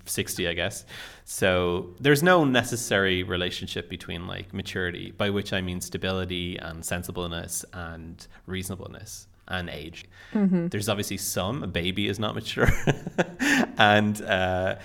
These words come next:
Speaker 1: you know, but the, but it's not, like, linear in any way, you know?
Speaker 2: I-, it's a weird one because, like, I think back now, um, when I think of twenty-one, I'm like, "Oh my God, that, like, that seems really young to me." I think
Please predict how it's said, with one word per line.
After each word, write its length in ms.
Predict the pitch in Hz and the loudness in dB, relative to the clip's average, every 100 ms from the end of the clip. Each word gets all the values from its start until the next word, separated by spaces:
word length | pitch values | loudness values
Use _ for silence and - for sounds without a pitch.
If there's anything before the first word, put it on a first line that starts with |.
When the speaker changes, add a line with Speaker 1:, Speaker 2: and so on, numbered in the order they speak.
| - - | -16 -4
Speaker 1:
you 100 | 107 | 0
know, 100 | 101 | 2
but 140 | 107 | 2
the, 60 | 120 | -2
but 220 | 113 123 | 0 2
it's 160 | 113 117 | 2 2
not, 260 | 120 120 113 | 4 4 4
like, 140 | 104 | 0
linear 440 | 98 92 92 85 | 2 0 0 -2
in 100 | 85 | -4
any 180 | 92 92 | -6 -6
way, 200 | 92 92 - - | -8 -10 -14 -18
you 100 | - | -16
know? 100 | - - | -6 0
Speaker 2:
I-, 40 | |
it's 300 | 233 208 208 | 0 0 2
a 60 | 233 | 2
weird 200 | 247 240 | 4 4
one 260 | 208 190 | 4 4
because, 400 | 180 196 208 196 | 2 4 6 6
like, 220 | 202 190 - | 6 2 2
I 120 | 226 | 0
think 200 | 302 320 | 0 2
back 200 | 202 190 | 2 4
now, 560 | 185 180 226 196 180 175 - - - - | 4 4 4 6 4 2 -8 -20 -20 -4
um, 180 | 208 190 | 0 2
when 140 | 196 185 | 4 4
I 80 | |
think 200 | 185 214 | 4 2
of 60 | 208 | 0
twenty-one, 540 | - 190 185 180 196 185 | 0 2 4 4 2 2
I'm 80 | 180 | 2
like, 160 | 175 - | 0 0
"Oh 80 | 180 | 0
my 140 | 180 | 4
God, 440 | 220 302 254 - | 6 6 4 4
that, 200 | 202 190 | 6 6
like, 180 | 196 190 | 4 2
that 220 | 196 190 | 2 0
seems 360 | - 208 202 190 | 0 2 4 4
really 300 | 196 196 202 | 6 8 8
young 300 | 185 175 190 | 6 6 4
to 140 | - | 4
me." 200 | 254 311 349 - - _ _ _ _ _ _ | 4 4 2 -4 -20 _ _ _ _ _ _
I 60 | 277 | -4
think 160 | 415 | 0